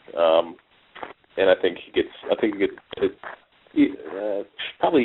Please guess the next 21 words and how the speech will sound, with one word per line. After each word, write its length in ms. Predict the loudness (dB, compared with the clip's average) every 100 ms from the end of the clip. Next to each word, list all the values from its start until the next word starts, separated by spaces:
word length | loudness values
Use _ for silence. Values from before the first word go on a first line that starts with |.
| 6
either 140 | 6
late 240 | 8 6 4
in 80 |
the 80 | 0
first 260 | 2 0 0
or 120 | 0
early 160 | 0 0 2
second. 340 | 4 2 -6 _ _ _ _ _ -6
Um, 360 | 2 4 4 2 -12 _ -20 -20 -20 -12 6
I 80 | 8
don't 120 | 8
think 100 | 4 -4
he'll 100 | 2
get 120 | 6
knocked 280 | 6 8 10
out. 200 | 10 10
I 40 |
think 200 | 4 -2
he's 120 | 0 6
got 160 | 6
enough, 160 | 8